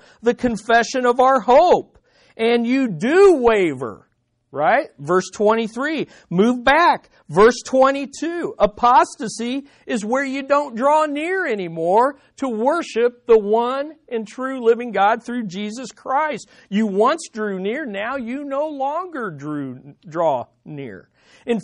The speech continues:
fact, move back to verses twenty through twenty-one.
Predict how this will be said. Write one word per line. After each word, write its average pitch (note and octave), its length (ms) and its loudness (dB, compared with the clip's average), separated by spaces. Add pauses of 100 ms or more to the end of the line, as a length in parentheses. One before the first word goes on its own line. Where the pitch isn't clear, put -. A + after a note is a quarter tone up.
fact, E4 320 0
move A#3+ 280 0
back C4+ 320 2
to A#3+ 100 -8
verses A#3 480 -6
twenty C4 460 -2
through C4+ 220 -10
twenty-one. C#4+ 920 -4